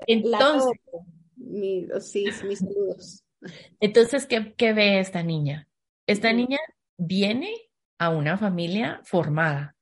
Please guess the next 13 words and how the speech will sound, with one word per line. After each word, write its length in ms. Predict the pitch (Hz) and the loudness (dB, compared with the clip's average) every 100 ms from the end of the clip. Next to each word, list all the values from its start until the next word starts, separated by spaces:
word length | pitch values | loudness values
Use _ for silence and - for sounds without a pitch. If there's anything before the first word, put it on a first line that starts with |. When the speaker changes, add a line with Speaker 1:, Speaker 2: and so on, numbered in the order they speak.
| - | -8
Speaker 1:
¿verdad? 420 | 151 143 170 285 | -4 -2 -2 -4
A 120 | 160 160 | -4 -4
una 280 | 156 151 | -2 -2
familia, 580 | 165 190 170 165 202 233 - - - - _ - | -2 -2 -2 -2 -2 -4 -8 -16 -20 -20 _ 0
eh, 320 | 175 160 - | 2 2 0
eh, 200 | 180 175 | 2 2
económicamente 760 | 170 165 151 156 175 160 147 | 0 -2 -2 -2 -2 -2 -4
estable, 720 | 143 - 180 185 190 180 170 170 - - - - | -8 -2 2 4 4 0 -2 -6 -16 -20 -20 -4
a 120 | 165 | 0
Speaker 2:
Ujú. 80 | 160 | 0
Speaker 1:
una 140 | 160 160 | 0 -4
familia, 720 | - 160 151 147 143 139 - | -6 -6 -2 0 0 -2 -4
eh, 360 | - 160 151 | -4 -2 -4